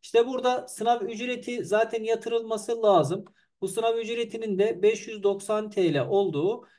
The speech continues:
söyleniyor arkadaşlar. Ben, e, tahmini olarak bu civarda olacağını zaten söylemiştim. Beş yüz ile altı yüz arası Instagram'dan bizi takip eden arkadaşlar görmüşlerdir. Yani evet biraz fazla ama yapacak bir şey yok.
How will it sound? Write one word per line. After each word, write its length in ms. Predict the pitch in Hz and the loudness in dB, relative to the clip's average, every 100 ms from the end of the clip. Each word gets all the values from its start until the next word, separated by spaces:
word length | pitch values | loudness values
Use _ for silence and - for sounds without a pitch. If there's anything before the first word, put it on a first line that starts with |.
| _ | _
söyleniyor 560 | - 233 233 226 196 139 | 0 2 2 0 0 0
arkadaşlar. 540 | 131 - 156 233 214 | -2 -6 -4 -4 0
Ben, 280 | 208 214 - _ _ _ | 0 0 -6 _ _ _
e, 320 | 156 160 160 | 2 4 2
tahmini 440 | 160 220 233 240 240 | 4 4 4 0 0
olarak 480 | 220 220 262 254 | 2 2 0 -2
bu 100 | 202 | -10
civarda 440 | 208 214 208 196 208 | -6 4 4 4 2
olacağını 520 | 180 185 170 165 147 | 4 4 4 2 0
zaten 320 | 147 131 131 | -2 -2 -6
söylemiştim. 760 | 120 202 226 226 226 - 214 202 | 2 4 4 0 -2 -4 0 2
Beş 220 | 202 202 | 2 0
yüz 100 | 165 | -2
ile 80 | 151 | 0
altı 280 | 160 165 | 0 -2
yüz 100 | 208 | -2
arası 280 | 202 202 202 | 0 0 -2
Instagram'dan 640 | 185 165 202 190 190 196 | -8 -2 2 2 0 -2
bizi 140 | 190 190 | -4 -6
takip 280 | 190 185 185 | -6 -2 0
eden 160 | 180 | 0
arkadaşlar 460 | 165 160 156 135 214 | -2 -4 -6 -4 0
görmüşlerdir. 960 | 165 175 170 160 151 131 208 - _ _ _ _ _ | 2 4 2 0 0 0 -2 -6 _ _ _ _ _
Yani 220 | 185 226 233 | 4 4 2
evet 260 | 262 254 247 | 0 -2 -2
biraz 320 | 247 254 - | -2 -4 2
fazla 480 | 226 240 226 247 - | 4 4 2 0 0
ama 280 | 202 233 | -2 -4
yapacak 540 | 208 208 - 160 156 160 | 0 -2 0 -6 -6 -6
bir 60 | |
şey 240 | 180 240 180 | -2 0 2
yok. 280 | 160 - | 0 -2